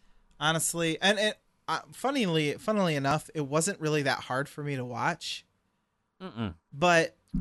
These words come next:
Speaker 1: so it was entertaining. It just isn't very good. <laughs>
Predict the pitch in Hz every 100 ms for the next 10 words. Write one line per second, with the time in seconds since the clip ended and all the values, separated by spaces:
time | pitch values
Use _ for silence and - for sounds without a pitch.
0 | - - 196 185 208 180 156 131 - 143
1 | 127 117 - 147 147 - 135 131 131 123
2 | 110 104 98 76 - - - -